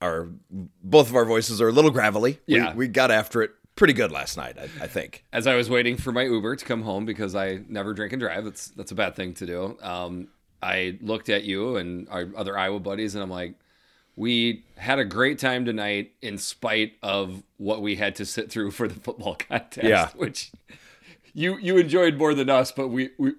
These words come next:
Speaker 2: we were all tortured souls for at least three hours there.
Speaker 1: A little bit.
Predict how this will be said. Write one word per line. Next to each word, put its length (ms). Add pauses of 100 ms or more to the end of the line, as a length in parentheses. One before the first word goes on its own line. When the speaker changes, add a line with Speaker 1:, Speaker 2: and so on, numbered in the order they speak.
(100)
Speaker 2:
we 160
were 200
all 180
tortured 420
souls 280
for 380
at 140
least 180
three 140
hours 220
there. 160 (120)
Speaker 1:
A 80
little 180
bit. 280